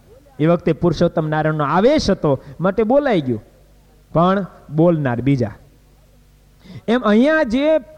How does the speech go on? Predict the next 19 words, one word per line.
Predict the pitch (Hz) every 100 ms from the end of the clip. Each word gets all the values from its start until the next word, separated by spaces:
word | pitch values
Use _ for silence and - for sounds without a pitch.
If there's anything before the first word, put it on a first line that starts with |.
| - -
મહદ | 131 143 185 247 269
અંશે | 240 196 185
શાસ્ત્રની | 165 170 175 214 214 220
અંદર | 226 240 262 - - - -
પુરુષોત્તમ | 190 - 277 277 202
કીધા | 185 190
એ | 185
પ્રધાનને, | 180 - 160 160 170 165 156 196 233 135 - 131 127 -
પુરુષને | 196 208 - 180 262
જ | 262 226
કીધા | 190 160 156 151 -
છે. | 151 110 - _ _ _ _ _ _ - _ _ _ -
એ | 120
પ્રશ્ન | - 185 -
એવો | 190 208 160
છે | - 143 151 _ _ _ _ _ _ _ _
કે | 202
પુરુષ | 190 190 254 -
રૂપે | 196 196 202 202